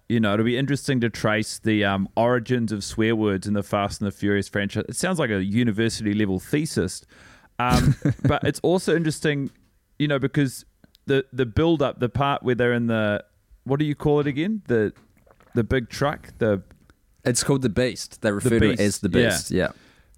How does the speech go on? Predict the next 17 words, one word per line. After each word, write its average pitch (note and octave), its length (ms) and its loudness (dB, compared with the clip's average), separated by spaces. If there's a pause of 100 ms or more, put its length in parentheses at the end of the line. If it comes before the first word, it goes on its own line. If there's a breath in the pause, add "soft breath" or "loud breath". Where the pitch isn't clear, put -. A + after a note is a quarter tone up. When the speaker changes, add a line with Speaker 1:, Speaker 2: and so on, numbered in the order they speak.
(360)
Speaker 1:
I D#3 160 0
actually G#3 220 -4
really D3 240 2
enjoyed A#2+ 360 2
John A2+ 240 2
Cena's A2 360 2
acting. F2+ 440 -4
It - 80 -8
was F#2 140 -4
one A2+ 120 0
of A2 80 0
the G2 80 0
high G2+ 200 2
points F#2+ 320 -2
for - 120 -6
me G2 100 2
today. E2+ 420 -2